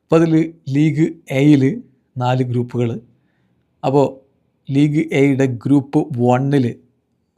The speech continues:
ഫ്രാൻസ്, ഇറ്റലി, ബെൽജിയം, തുർക്കിയെ. So മികച്ച പോരാട്ടങ്ങൾക്ക് അവിടെ വഴിയൊരുങ്ങുന്നു എന്നർത്ഥം.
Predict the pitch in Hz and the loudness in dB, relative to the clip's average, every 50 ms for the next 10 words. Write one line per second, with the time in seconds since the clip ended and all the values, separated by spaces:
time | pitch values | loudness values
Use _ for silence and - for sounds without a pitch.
0 | _ _ _ 131 135 135 143 147 147 143 - - 151 - - 165 135 - - 139 | _ _ _ 0 0 2 2 0 -4 -4 -2 -2 -4 -2 -2 -4 -4 0 0 -2
1 | 131 131 127 120 117 110 123 123 123 123 113 127 123 123 117 117 123 - 120 117 | 0 0 -2 -4 -4 -4 -4 -2 -2 -2 -2 -2 -2 -2 -4 -6 -8 -6 -6 -6
2 | 107 - - 123 117 101 175 - _ _ _ _ _ _ _ _ _ _ _ _ | -6 -8 -6 -6 -6 -6 -8 -12 _ _ _ _ _ _ _ _ _ _ _ _
3 | _ _ _ - - 120 113 127 123 127 123 - 131 117 127 127 123 127 127 127 | _ _ _ -10 -8 -6 -4 -2 -4 -2 -2 -2 -2 0 0 0 2 0 -2 -2
4 | - 135 127 127 127 120 127 123 117 117 107 175 220 208 170 143 120 120 120 117 | -4 -6 -4 -4 -6 -4 -4 -4 -4 -4 -4 -6 -8 -8 -8 -8 -6 -4 -4 -2
5 | 123 123 120 120 117 113 120 120 120 117 117 113 104 104 110 107 - _ - 139 | -2 -2 -2 -2 -2 -4 -6 -6 -6 -6 -8 -8 -8 -8 -10 -10 -10 _ -8 -8
6 | 220 | -8